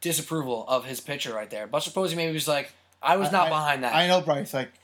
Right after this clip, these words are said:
Speaker 2: I play All-Star games with him. Like, we're, we're the elite of the league.
Speaker 1: I was
Speaker 2: Am I
Speaker 1: not
Speaker 2: cool? Yeah, you're right. You could be right.
Speaker 1: I, to me, I, I saw that, and my reaction was Buster Posey
Speaker 2: But don't you
Speaker 1: said
Speaker 2: gotta jog out at least?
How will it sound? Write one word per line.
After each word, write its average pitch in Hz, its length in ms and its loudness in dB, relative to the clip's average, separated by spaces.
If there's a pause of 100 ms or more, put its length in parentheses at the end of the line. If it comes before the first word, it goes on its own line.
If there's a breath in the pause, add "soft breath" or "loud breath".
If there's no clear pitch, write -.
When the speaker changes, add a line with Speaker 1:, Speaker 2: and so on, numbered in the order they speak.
Speaker 2:
I 147 80 2
play 151 240 0
All-Star 139 280 0
games 135 160 2
with 127 120 -4
him. 139 100 0
Like, 120 160 -4
we're, 131 280 -2 (400 soft breath)
we're 175 180 2
the 160 80 0
elite 156 260 0
of 143 80 -4
the 135 100 -2
league. 139 320 -4 (120)
Speaker 1:
I 143 160 4
was 165 140 -2
Speaker 2:
Am 139 80 0
I - 20 4
Speaker 1:
not 147 140 2
Speaker 2:
cool? 165 140 -6
Yeah, 196 140 -6
you're 226 140 -2
right. 233 100 0
You 202 60 -8
could 208 80 -6
be 220 80 -4
right. 160 200 0 (140)
Speaker 1:
I, 190 200 2
to 190 180 -4
me, 214 180 2
I, 196 180 4
I 165 120 2
saw 180 260 2
that, 175 320 2
and 139 160 -6
my 143 140 2
reaction 156 420 0
was 151 220 2
Buster 139 320 0
Posey 147 320 -2
Speaker 2:
But 233 100 0
don't 269 120 2
you 226 40 -2
Speaker 1:
said 285 60 2
Speaker 2:
gotta 240 140 6
jog 190 260 6
out 202 220 4
at 208 60 -8
least? 294 300 -6